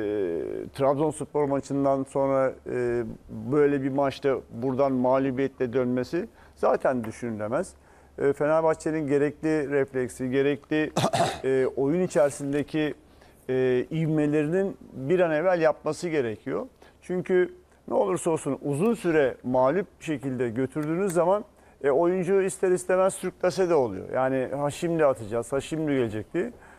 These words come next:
O yüzden oyunun, e, daha ivmelenmesi için, e, Fenerbahçe'nin bir an evvel golü bulması gerekiyor. Bu da, a, çok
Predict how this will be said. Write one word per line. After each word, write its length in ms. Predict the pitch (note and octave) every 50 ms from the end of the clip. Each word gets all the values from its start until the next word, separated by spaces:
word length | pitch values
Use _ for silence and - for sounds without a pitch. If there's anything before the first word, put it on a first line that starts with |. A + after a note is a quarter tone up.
| - - -
O 220 | - E3+ E3+ E3+
yüzden 340 | E3+ F3 D#3+ F3+ F3+ F#3 F3+ -
oyunun, 460 | - - D3+ D#3 D#3+ E3 F3 F3+ F3+ F3+
e, 1080 | - - - - D3+ D3 D3 D3 C#3+ C#3 C3+ B2 B2 B2+ A2 F#2+ E2 F2+ F#2 C3 C#3+
daha 260 | D3+ D3 C#3+ F3 F3+
ivmelenmesi 960 | - - E3 E3 D3+ D3 D#3 D3+ D3+ D#3 D#3 D#3+ E3 E3 D#3 C#3+ - - F3+
için, 360 | E3+ C3 - F3+ F#3+ - - - -
e, 320 | D#3+ D3+ D3+ D3+ D3+ D3+
Fenerbahçe'nin 760 | C#3 - D#3 D3 D3+ D#3 D#3 D3+ D3 - - E3 D#3+ E3+ D#3 D3+
bir 80 | D#3+
an 120 | D#3 D3+ C#3+ C3+ C3
evvel 200 | D3 E3+ D#3+ D#3+
golü 260 | B2+ C#3 D3 C#3+ C#3 C#3+
bulması 420 | C3+ C3 A#2 A#2 A#2 - - A#2
gerekiyor. 500 | G#2+ A#2 A2+ A2+ A#2 - - D#3 D#3+ F3+ - - - - - - - _ _ - -
Bu 100 | C3 B2+
da, 60 | D3+
a, 220 | D3 C3 C3+ B2 - G2 -
çok 120 | C#3 C3+